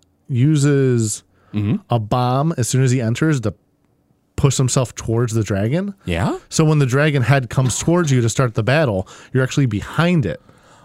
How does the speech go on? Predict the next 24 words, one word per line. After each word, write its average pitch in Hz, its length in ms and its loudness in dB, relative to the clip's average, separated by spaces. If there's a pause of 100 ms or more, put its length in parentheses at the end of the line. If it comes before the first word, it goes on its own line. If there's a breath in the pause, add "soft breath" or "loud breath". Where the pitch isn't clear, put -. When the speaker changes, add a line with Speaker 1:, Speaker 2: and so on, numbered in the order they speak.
(140)
Speaker 2:
Oh. 113 400 -4
Speaker 1:
And 143 100 2
so 151 120 4
he 135 100 4
just 139 200 0 (120)
basically 131 440 0
just 104 200 -4
keeps 127 220 -2
hitting 131 280 2
the 110 80 2
head 110 440 0 (260 loud breath)
from 131 180 0
the 110 80 0
back, 113 480 -4 (260 soft breath)
and 110 380 -2
the 117 160 -2
dragon 110 320 0
can't 101 180 -2
attack 90 300 -6
you, - 180 -18 (280)
and 117 80 -2
the 110 80 0
dragon 87 240 -4
dies. - 400 -14